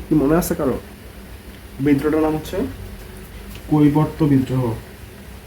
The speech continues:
কৈবর্ত বিদ্রোহ হয়। কৈবর্ত বিদ্রোহ হলো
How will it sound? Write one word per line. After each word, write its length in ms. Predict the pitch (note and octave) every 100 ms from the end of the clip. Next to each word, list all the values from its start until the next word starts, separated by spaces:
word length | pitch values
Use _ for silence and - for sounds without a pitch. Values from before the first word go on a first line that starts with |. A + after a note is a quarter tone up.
| - - - - - - - - -
কৈবর্ত 380 | D3+ C#3+ C#3+ -
বিদ্রোহ 340 | C#3 C3+ C3 B2
হয়। 140 | A2 - - - - -
কৈবর্ত 280 | C#3+ C#3+ D#3+
বিদ্রোহ 280 | D#3 C#3+ D#3+
হলো 120 | D#3